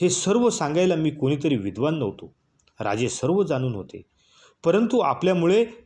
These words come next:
एकही जीव धोक्यात पडू नये ही त्यांची मनीषा होती. त्यामुळे राजे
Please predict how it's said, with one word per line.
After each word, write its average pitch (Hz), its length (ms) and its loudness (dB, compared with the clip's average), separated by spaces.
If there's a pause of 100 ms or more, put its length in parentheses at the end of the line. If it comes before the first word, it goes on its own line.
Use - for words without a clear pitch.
एकही 160 460 2
जीव 185 200 2
धोक्यात 143 340 0
पडू 131 280 -2
नये 160 240 2
ही 151 440 -6
त्यांची 123 300 -2
मनीषा 117 440 -6
होती. - 340 -6 (420)
त्यामुळे 127 320 0
राजे 143 420 0